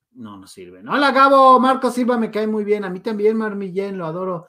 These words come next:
Invítame a mí, no soy la Vogue ni estandopero, pero me gusta el chisme. Cámara, ¿cuándo puedes? ¿Vienes mañana, Alejandro?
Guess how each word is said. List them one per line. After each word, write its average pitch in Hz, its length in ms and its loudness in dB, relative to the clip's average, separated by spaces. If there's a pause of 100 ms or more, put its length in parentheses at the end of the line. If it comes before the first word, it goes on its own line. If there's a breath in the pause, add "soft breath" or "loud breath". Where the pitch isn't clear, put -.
(380 soft breath)
Invítame 330 460 4
a 240 120 4
mí, 294 440 8
no 302 140 4
soy 294 220 2
la 247 180 6
Vogue 277 580 2
ni 247 140 0
estandopero, 202 720 -2
pero 226 160 -4
me 202 120 -8
gusta 226 260 -4
el 190 80 -4
chisme. 180 500 -6
Cámara, 190 720 0
¿cuándo 196 380 0
puedes? 190 400 -2
¿Vienes 214 260 -2
mañana, 214 400 -2
Alejandro? 226 720 -2